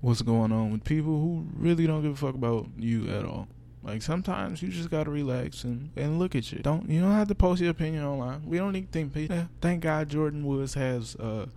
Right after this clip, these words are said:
the Smith family as a, uh, <laughs> a blanket.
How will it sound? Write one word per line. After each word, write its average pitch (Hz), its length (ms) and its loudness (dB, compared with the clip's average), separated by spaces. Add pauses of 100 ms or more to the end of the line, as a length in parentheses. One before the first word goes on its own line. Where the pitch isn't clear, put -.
(440)
the 143 80 -2
Smith 151 320 0
family 123 540 2
as 110 280 -2
a, 101 480 -6
uh, - 320 -8 (600)
<laughs> - 20 -
a 131 80 0
blanket. 117 840 -2